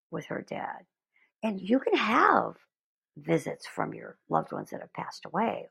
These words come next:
obviously, and it feels real. You can, you can smell mom's perfume. You can hug that person.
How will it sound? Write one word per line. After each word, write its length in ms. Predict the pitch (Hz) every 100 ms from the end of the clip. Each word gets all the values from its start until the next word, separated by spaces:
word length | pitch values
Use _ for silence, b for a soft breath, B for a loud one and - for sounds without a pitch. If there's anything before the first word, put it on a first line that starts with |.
| -
obviously, 680 | 208 - - - - - _ B B B B B _ -
and 180 | 185 185
it 120 | 165
feels 500 | - 190 196 180 185
real. 400 | 175 - 170 170 175
You 120 | 180
can, 180 | 165 165 _ -
you 100 | 185
can 140 | -
smell 360 | - - 180 170
mom's 340 | - - - -
perfume. 640 | 175 165 170 165 147 139 _ b b b _ _ _
You 180 | - -
can 340 | - 180 175 - -
hug 300 | - 190 196
that 220 | - - -
person. 380 | - - -